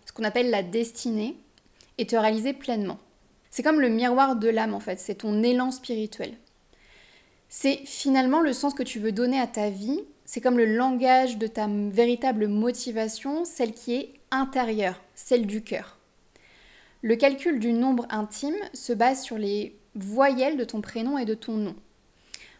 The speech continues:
On s'est déjà parlé du prénom et du nom dans ce podcast, donc toujours dans l'épisode dix-sept, tes parents t'ont-ils vraiment tout dit à propos de ton prénom ? Ici, l'idée, ça va être de transformer les lettres de ton prénom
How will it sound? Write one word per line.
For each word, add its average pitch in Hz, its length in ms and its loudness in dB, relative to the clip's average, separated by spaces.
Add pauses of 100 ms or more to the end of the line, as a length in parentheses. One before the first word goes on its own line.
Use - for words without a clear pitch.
On 220 40 -6
s'est 233 120 4
déjà 247 260 8
parlé 240 380 4
du 208 160 -4
prénom 240 420 -2
et 240 80 0
du 208 200 -4
nom 240 140 -2
dans 214 140 -2
ce - 80 -14
podcast, 269 600 -4
donc 208 220 -4
toujours 247 300 -2
dans 220 80 -2
l'épisode 202 360 -4
dix-sept, 220 480 -6
tes 208 120 -4
parents 220 340 -2
t'ont-ils 208 340 -10
vraiment 202 260 -6
tout 220 180 -8
dit 220 140 -2
à 208 60 -2
propos 214 280 -10
de 196 40 -14
ton 208 140 -8
prénom ? 214 360 -6 (880)
Ici, 247 240 0
l'idée, 311 200 2
ça 339 160 0
va 220 80 2
être 202 80 0
de 214 60 2
transformer 262 500 -2
les 233 120 2
lettres 226 200 2
de 208 60 -8
ton 208 160 -8
prénom 233 560 -4